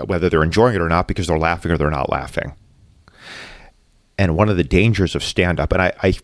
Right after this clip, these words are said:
I wonder, I suspect that this is probably something that a lot of stand-ups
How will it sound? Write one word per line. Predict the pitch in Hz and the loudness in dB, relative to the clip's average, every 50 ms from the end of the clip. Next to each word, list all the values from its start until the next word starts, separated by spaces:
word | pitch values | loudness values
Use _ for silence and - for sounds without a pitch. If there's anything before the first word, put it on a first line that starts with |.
| _ _ _ _ _ _ _ _ - _ | _ _ _ _ _ _ _ _ -12 _
I | - 110 110 | 0 0 0
wonder, | 104 98 101 110 - 170 190 202 175 127 107 92 80 | 0 -2 -6 -2 2 2 2 2 2 4 4 4 4
I | 78 92 98 | 2 2 0
suspect | 90 - - - - - 107 - - - - 175 180 - - | -2 -2 -6 -6 -2 -2 -2 -2 -4 -4 -2 -2 -2 0 -2
that | 113 - | -2 0
this | - 95 - | 0 -2 0
is | - 87 - | -2 -4 -2
probably | - - - 107 117 117 113 95 | -2 0 0 0 2 2 2 0
something | - - 98 - 95 85 | 0 0 -2 -2 -2 -4
that | 80 73 | -2 -2
a | 76 | -2
lot | 73 73 78 85 | 0 0 0 0
of | 87 - | 0 -2
stand-ups | - - 90 87 90 87 92 90 - - - - | -2 -2 0 0 2 2 0 0 -2 -6 -8 -10